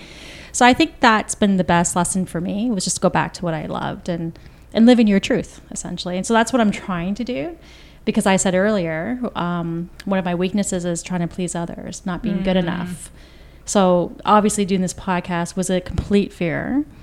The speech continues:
Speaker 1: and saying the things that I have is very difficult, but I'm saying, "Fuck it. This is who I am." And, and it's actually paying off, like, it's in ways that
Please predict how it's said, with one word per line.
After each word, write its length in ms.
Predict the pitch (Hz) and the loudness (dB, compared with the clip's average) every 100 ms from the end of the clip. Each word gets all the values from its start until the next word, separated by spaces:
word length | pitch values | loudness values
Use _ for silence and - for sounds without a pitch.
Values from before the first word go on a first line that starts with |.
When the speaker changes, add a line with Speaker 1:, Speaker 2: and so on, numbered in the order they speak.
| - - - - - | -20 -20 -20 -18 -2
Speaker 1:
and 400 | 190 185 175 170 | 2 4 2 0
saying 260 | - 208 190 | 2 4 6
the 60 | 185 | 4
things 200 | 190 170 | 2 2
that 80 | 175 | 2
I 60 | 175 | 2
have 360 | 175 175 185 | 2 0 -4
is 320 | 190 180 - - - | -6 -8 -10 -14 -14
very 300 | 170 185 175 | -2 0 0
difficult, 680 | 175 - 214 262 311 415 - - - - - - - | -2 -6 -6 -2 -4 -6 -18 -20 -20 -20 -20 -20 -4
but 60 | 185 | -2
I'm 140 | 180 | -2
saying, 180 | 180 170 | -2 -2
"Fuck 240 | 165 185 | -2 -2
it. 180 | - - - - - - - - - - | -4 -8 -14 -20 -20 -20 -20 -20 -20 -20
This 120 | - 185 | -18 -16
is 100 | - | -12
who 80 | |
I 80 | 170 | -10
am." 280 | 185 202 - | -8 -8 -8
And, 140 | - 185 - - - - | -12 -14 -16 -20 -14 -2
and 80 | |
it's 120 | 226 226 | 2 6
actually 340 | 226 226 220 | 4 4 2
paying 340 | - 202 180 | 2 0 0
off, 480 | 175 180 180 - - | -2 -6 -10 -16 -12
like, 160 | 185 - | -10 -8
it's 480 | - - 160 175 - | -8 -8 -10 -10 -4
in 180 | 214 | 0
ways 340 | 202 196 196 180 | 2 4 2 0
that 360 | 170 151 - | -2 -2 -2